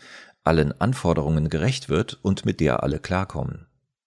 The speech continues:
Die Technik muss auf verschiedenen Kanälen die Kollaboration im Team und über Abteilungsgrenzen hinweg ermöglichen, den Wissensaustausch fördern, den privaten Talk leicht machen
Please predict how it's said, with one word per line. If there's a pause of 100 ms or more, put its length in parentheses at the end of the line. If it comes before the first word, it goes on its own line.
(260)
Die
Technik
muss
auf
verschiedenen
Kanälen
die
Kollaboration
im
Team (280)
und
über
Abteilungsgrenzen
hinweg
ermöglichen, (600)
den
Wissensaustausch
fördern, (260)
den
privaten
Talk
leicht
machen